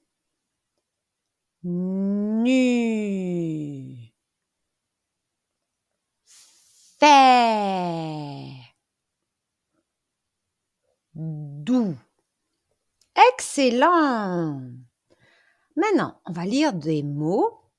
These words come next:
et tu vas lire avec moi ta première phrase. Alors, félicitations, maintenant,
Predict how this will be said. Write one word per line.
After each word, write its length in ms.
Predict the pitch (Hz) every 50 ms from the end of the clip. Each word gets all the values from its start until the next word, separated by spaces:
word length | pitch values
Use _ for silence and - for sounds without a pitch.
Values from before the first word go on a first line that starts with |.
| _ _ _ -
et 340 | 226 262 277 311 339 339 - -
tu 160 | - - 185
vas 180 | 156 165 160
lire 280 | 160 190 233 269 269 240
avec 280 | 185 147 151 135 - -
moi 400 | 165 165 165 165 - - 370 - - - _ _ _ _ _ _ _ _ _ _ _
ta 280 | - 214 190 180 - _ _ _
première 920 | - - - - - - 466 523 508 453 370 302 262 254 254 254 262 - -
phrase. 1000 | - - - - - 196 220 214 190 170 160 147 139 131 127 135 139 135 - - _ _ _ _ _ _
Alors, 200 | - 147 143 135
félicitations, 840 | - - - - 320 311 285 220 - - - - 156 151 - - 285
maintenant, 340 | 269 196 170 180 220 277